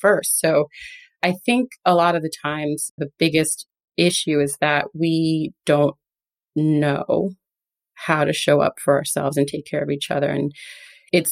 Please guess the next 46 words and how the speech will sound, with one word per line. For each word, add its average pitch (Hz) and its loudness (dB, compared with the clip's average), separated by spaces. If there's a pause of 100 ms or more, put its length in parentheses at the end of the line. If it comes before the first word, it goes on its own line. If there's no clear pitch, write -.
(120)
really 180 4
starts 151 2
with 156 0 (140)
mental 147 -2
health - -4 (220)
and 156 0
having 156 0
empathy 160 -2
and 151 -6
trying 156 -2
to 147 -2
understand 147 0
each 147 -2
other 151 0
and 143 0 (100)
be 160 0
there 151 0
for 147 -2
each 143 -8
other. 151 -2
And 147 0 (300)
a 175 4
lot 190 6
of 208 -2
the 208 2
times 165 -2
that 160 0
is 160 -2
the 151 -8 (260)
case, 160 -2
but 160 -2
I 147 0
do 170 0
find 151 -4
that 143 -4
that 143 -2 (500)
is 156 2
a 147 -10
big 143 0 (480)
problem, - -4 (560)
along 160 4
with 143 2
kind 151 -2
of 143 2
the 139 0
other 143 0